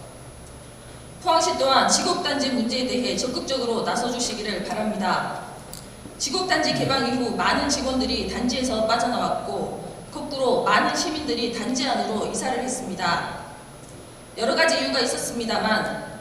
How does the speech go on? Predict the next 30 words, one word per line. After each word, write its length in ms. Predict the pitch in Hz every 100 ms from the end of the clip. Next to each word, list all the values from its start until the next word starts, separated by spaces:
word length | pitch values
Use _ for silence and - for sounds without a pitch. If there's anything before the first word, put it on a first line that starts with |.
| -
교육비 440 | 320 359 - 339
추가 260 | - 294 294
부담 280 | 254 254 233
없이 520 | - - 208 156 156
포스코 340 | - - 339 294
교육재단의 880 | 254 247 254 220 208 202 220 208
질 260 | - 254 269
좋은 340 | - 240 247
교육 240 | - 240 254
서비스를 600 | 254 226 - 208 208 185
받을 200 | 202 -
수 160 | -
있었기 380 | 226 254 254 -
때문에 580 | 196 180 196 196 202 - - -
지곡단지가 800 | - 277 - 254 247 202 - -
그나마 580 | - 247 254 240 233 -
유지될 240 | 196 -
수 160 | - 220
있었습니다. 920 | 220 220 - 180 180 175 170 - - - - - - - - - - - - - -
그런데도 440 | 339 370 370 359
포항시는 600 | 359 330 302 254 247 233
지곡단지 640 | - 349 - 277 254 262
내의 280 | 262 202 247
교육 420 | - 254 262 262
환경에 360 | 330 320 311 277
대해서 380 | 403 - - -
거의 340 | 247 254 240
신경 300 | - 277 277
쓰지 240 | 277 254
않았습니다. 880 | 233 196 202 - - 185 180 180 -